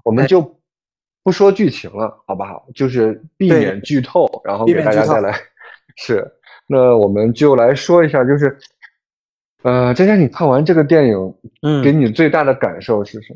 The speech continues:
Speaker 1: 么？或者是你有没有什么，就是最想说的，
Speaker 2: 嗯。
Speaker 1: 就首先想跟大家分享的？
Speaker 2: 好，其实我，你，你，你说的这个问题，我觉得我最想说的就是有两点吧。
Speaker 1: 嗯。
Speaker 2: 第一点，
Speaker 1: 嗯。
Speaker 2: 就是我觉得，
Speaker 1: 嗯。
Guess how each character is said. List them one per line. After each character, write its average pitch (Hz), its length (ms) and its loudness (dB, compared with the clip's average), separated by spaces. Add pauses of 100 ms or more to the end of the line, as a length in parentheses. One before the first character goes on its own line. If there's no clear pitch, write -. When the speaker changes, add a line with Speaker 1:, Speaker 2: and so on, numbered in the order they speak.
Speaker 1:
么？ 127 80 -20
或 147 180 -2
者 120 80 4
是 127 140 -4
你 120 140 0
有 127 120 2
没 104 120 -2
有 101 120 0
什 98 140 -12
么， 95 340 -10 (300)
就 120 80 -4
是 123 160 -4
最 240 180 2
想 - 240 -6
说 92 240 -12
的， 87 100 -12
Speaker 2:
嗯。 - 40 -20 (300)
Speaker 1:
就 - 180 -16
首 131 260 -2
先 156 180 2
想 117 180 -2
跟 117 160 -2
大 117 80 -2
家 107 160 -2
分 113 260 -6
享 113 140 -10 (120)
的？ 98 60 -20 (100)
Speaker 2:
好， 131 300 -4 (320)
其 - 140 0
实 233 60 4
我， 220 140 2 (140)
你， 165 220 -8
你， 165 100 -8
你 170 260 -8
说 208 160 2
的 202 80 4
这 202 80 2
个 208 80 4
问 190 120 0
题， 160 80 0
我 147 200 0 (380)
觉 151 140 0
得 175 100 4
我 151 140 0
最 262 200 2
想 143 220 -4
说 175 180 -2
的 139 380 0 (100)
就 170 160 -2
是 156 180 -2
有 131 280 -4
两 135 240 0
点 156 180 -2
吧。 123 140 -4
Speaker 1:
嗯。 - 80 -16
Speaker 2:
第 247 180 2
一 269 60 2
点， 139 260 0 (120)
Speaker 1:
嗯。 101 180 -12 (240)
Speaker 2:
就 175 100 -2
是 180 80 2
我 156 200 2
觉 131 160 -2
得， 151 480 0
Speaker 1:
嗯。 139 40 -10